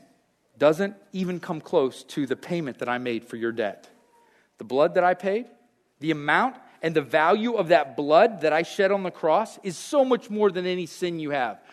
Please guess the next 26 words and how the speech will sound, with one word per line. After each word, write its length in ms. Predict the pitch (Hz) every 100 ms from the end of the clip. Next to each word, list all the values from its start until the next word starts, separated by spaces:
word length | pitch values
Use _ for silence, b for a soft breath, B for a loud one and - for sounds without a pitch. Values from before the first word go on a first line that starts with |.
| B
You 100 | 208
know 100 | 277
what 180 | 320 247
you 60 |
did 180 | 226 240
in 80 | 226
college, 480 | - 185 190 190 - B -
and 120 | 196
you're, 300 | 208 226 185 - B
and 180 | 175 214
maybe 280 | 220 247 240
tonight 280 | - 233 190
you 100 | 180
wake 300 | 170 220 233
up 140 | 226
and 100 | 180
think 180 | 226 196
about 160 | 185 196
all 120 | 185
the 80 | 151
stupid 600 | - - 277 285 294 294
things 280 | 247 202
you 80 | 214
did 180 | 202 190
in 80 | 185
college. 460 | 170 143 110 -